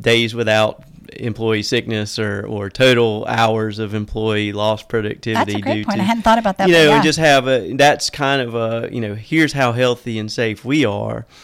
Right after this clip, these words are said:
Speaker 1: And we promote that. We put our money where our mouth is in wellness. 'Cause, I mean, corporate wellness has been around for a while, and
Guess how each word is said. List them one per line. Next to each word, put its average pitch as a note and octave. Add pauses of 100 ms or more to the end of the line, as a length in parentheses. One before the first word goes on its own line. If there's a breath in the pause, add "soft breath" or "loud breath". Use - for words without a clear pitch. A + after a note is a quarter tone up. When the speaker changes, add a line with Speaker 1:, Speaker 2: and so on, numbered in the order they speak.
(300 soft breath)
Speaker 1:
And G#2+
we A#2
promote A2+ (180)
that. A2
We A2 (120)
put A2
our G#2
money G2+
where G#2
our G2+
mouth G#2
is G2+
in G#2
wellness. G#2
'Cause, D3
I E3
mean, F#3
corporate F#3+
wellness A#2
has A#2+
been G#2+
around A2+
for A2
a G2+
while, A2+
and A2